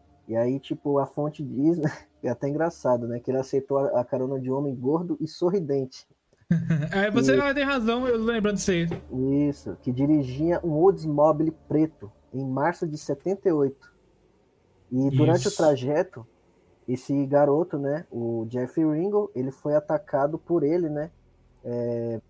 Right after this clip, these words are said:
Speaker 1: com cloro-, clorofórmio, né? Tipo,
Speaker 2: Exatamente.
Speaker 1: ele colocava o pano de clorofórmio na cara dele e o moleque desmaiava. Aí daí o moleque recuperava a consciência, ele ia,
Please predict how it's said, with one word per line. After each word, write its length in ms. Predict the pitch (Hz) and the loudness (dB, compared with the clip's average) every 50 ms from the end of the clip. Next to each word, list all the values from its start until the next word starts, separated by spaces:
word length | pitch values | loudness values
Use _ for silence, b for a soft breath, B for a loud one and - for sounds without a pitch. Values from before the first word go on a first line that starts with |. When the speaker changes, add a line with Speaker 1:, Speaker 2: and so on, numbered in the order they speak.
| _ _ _ _ _ _ | _ _ _ _ _ _
Speaker 1:
com 160 | - 139 131 | -10 -8 -8
cloro-, 320 | 131 - 143 147 156 - - _ | -6 -2 -2 -2 -2 -4 -8 _
clorofórmio, 720 | - 147 170 190 202 202 - - - 143 143 139 131 120 120 | 0 2 2 2 2 0 -2 0 4 4 4 4 2 -2 -6
né? 180 | 120 123 131 139 - _ _ _ _ _ _ _ _ _ _ - | -6 -6 -8 -10 -12 _ _ _ _ _ _ _ _ _ _ -12
Tipo, 260 | - 127 - - 147 | -10 -10 -2 0 2
Speaker 2:
Exatamente. 1040 | 151 160 147 131 127 120 127 143 165 208 - 247 220 170 147 147 151 143 127 - 117 | 2 2 2 0 0 0 0 0 0 0 0 0 0 0 0 0 0 -2 -2 -2 -2
Speaker 1:
ele 160 | 120 123 127 | -2 -2 -4
colocava 540 | - - - 131 135 135 - 143 139 151 156 | -4 -2 0 0 0 2 2 2 2 2 0
o 60 | 165 | -2
pano 320 | - _ 156 151 151 156 143 | -4 _ -2 0 0 0 -4
de 100 | 143 139 | -6 -4
clorofórmio 640 | - 147 143 139 135 135 - 135 131 131 131 131 | -2 0 0 0 0 0 0 0 0 0 0 -2
na 100 | 135 127 | -4 -4
cara 320 | 127 - - 127 127 143 | -4 0 0 2 4 4
dele 320 | 147 143 147 156 170 180 185 | 2 2 2 2 2 2 0
e 40 | 196 | -2
o 40 | |
moleque 260 | 180 175 170 170 170 170 | -2 -2 -2 -4 -4 -8
desmaiava. 680 | 160 160 175 175 180 175 160 139 123 113 113 117 107 - _ _ _ _ _ _ _ _ _ | -8 -6 -2 0 0 2 2 0 0 -2 -4 -8 -14 -18 _ _ _ _ _ _ _ _ _
Aí 180 | - - 123 127 | -6 -4 -2 -2
daí 240 | 127 135 139 143 151 | 0 0 0 0 0
o 40 | |
moleque 280 | 151 151 151 156 156 151 | 0 -2 -2 -4 -4 -6
recuperava 600 | 147 147 - 165 - - 151 143 143 151 170 180 | -8 -8 -8 -8 -4 -2 0 2 2 2 2 0
a 40 | 170 | -2
consciência, 600 | - 175 170 - - - 143 147 156 175 175 - | -4 -6 -6 -6 -8 -8 -6 -6 -6 -6 -6 -6
ele 160 | 175 156 160 | -4 -2 -2
ia, 160 | 160 160 156 | 0 0 0